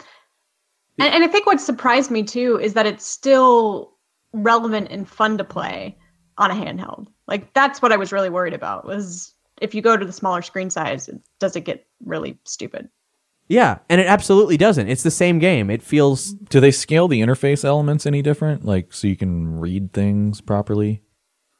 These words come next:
Speaker 2: Uh,
Speaker 3: That, that's what I was kinda worried about, because it, it's a seven twenty p screen on the thing, so I, I was worried about how readable text would be and stuff like that.
Speaker 2: When it's in your hands, it's fine. Um, when I was in the hotel room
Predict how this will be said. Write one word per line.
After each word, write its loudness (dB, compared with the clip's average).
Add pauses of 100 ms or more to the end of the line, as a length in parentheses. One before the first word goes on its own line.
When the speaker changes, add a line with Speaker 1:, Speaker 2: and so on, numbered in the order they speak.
(720)
Speaker 2:
Uh, 4
Speaker 3:
That, 4
that's 6
what 6
I 8
was 4
kinda 4
worried 4
about, 0
because -2
it, 0 (160)
it's -6
a -6
seven 4
twenty 0
p -6
screen -2
on 0
the -4
thing, -4
so -2
I, 2
I 0
was 2
worried 2
about -2
how 0 (100)
readable -2 (360)
text -2
would -4
be -4
and -6
stuff -8
like -10
that. -6 (160)
Speaker 2:
When 4
it's 2
in 0
your 4
hands, 0
it's -8
fine. 0 (160)
Um, 2
when 0
I 4
was 4
in 2
the 2
hotel 2
room 2